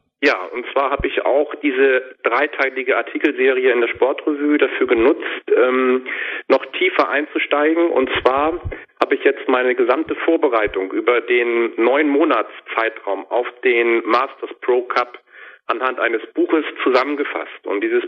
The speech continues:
Buch beschreibt eben, ähm, Aufbauphase, zwei Zyklen in der Definitionsphase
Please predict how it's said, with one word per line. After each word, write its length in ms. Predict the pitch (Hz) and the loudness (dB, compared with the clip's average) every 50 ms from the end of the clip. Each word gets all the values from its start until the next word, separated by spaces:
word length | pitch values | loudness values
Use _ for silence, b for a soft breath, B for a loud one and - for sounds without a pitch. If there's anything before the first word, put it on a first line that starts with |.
| - _ | -4 _
Buch 180 | 135 139 139 - | -2 -2 -2 -2
beschreibt 600 | - 127 - - - 123 127 135 139 - - - | -2 -2 -2 0 0 0 0 0 -2 -6 -4 -2
eben, 380 | 131 131 127 131 131 131 127 127 B B B B B B B B _ | -2 0 0 0 -2 -2 -4 -8 B B B B B B B B _
ähm, 400 | 117 117 120 120 117 117 113 98 - - - | 2 2 4 2 2 0 -2 -4 -4 -4 -2
Aufbauphase, 1120 | 127 139 143 143 - - 127 131 131 - - - 143 143 147 147 143 - 151 151 156 151 151 - - - | 0 0 -2 -2 -4 -2 -2 -2 -2 -2 -2 -2 0 0 0 -2 -2 -2 0 0 0 -2 -4 -8 -10 -4
zwei 240 | - 123 120 123 120 - - - | -2 0 0 0 -2 -6 -8 -6
Zyklen 380 | - 147 - - - 135 123 120 | -6 -6 -2 0 0 0 2 0
in 100 | 117 117 | 2 2
der 120 | 113 - | 2 2
Definitionsphase 1500 | - - 143 147 - 147 143 139 135 - - - 143 143 143 143 139 - - - 131 131 135 135 131 123 135 135 131 | 2 0 -2 0 0 -2 -2 -2 -2 -4 -4 -2 0 2 2 2 0 -2 -2 0 0 0 2 0 0 2 2 0 0